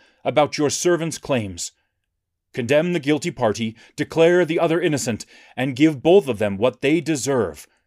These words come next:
If your people Israel are defeated by an enemy because they sinned against you, then if they come back to you, renew their allegiance to you,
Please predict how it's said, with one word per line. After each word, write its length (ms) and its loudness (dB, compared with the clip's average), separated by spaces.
If 160 -6
your 180 6
people 320 -2
Israel 460 2
are 120 0
defeated 480 0
by 140 4
an 140 -2
enemy 500 -2
because 260 -2
they 120 2
sinned 380 0
against 380 -4
you, 280 -2
then 120 -4
if 80 -4
they 100 2
come 240 2
back 240 2
to 100 -4
you, 300 0
renew 380 4
their 180 6
allegiance 440 0
to 100 -6
you, 220 0